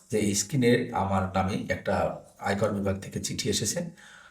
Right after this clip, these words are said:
So, আমার, উম, বিগত দুই বছর আমি টিন নম্বর খোলার পর থেকে বিগত দুই বছর কোনো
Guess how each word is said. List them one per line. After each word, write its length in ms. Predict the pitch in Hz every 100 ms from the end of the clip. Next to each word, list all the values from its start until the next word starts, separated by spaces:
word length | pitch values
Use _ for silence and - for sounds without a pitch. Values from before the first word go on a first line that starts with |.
| -
So, 460 | - - 107 107 104
আমার, 580 | 95 101 98 - - -
উম, 540 | - 101 95 - -
বিগত 260 | 101 110 110
দুই 220 | 101 113
বছর 280 | 107 95 107
আমি 200 | 98 107
টিন 260 | - 139 131
নম্বর 340 | 120 110 104
খোলার 220 | 104 107 98
পর 260 | 98 95
থেকে 280 | 95 101 151
বিগত 300 | - 107 101
দুই 240 | 95 98
বছর 260 | 98 - -
কোনো 360 | - 98 101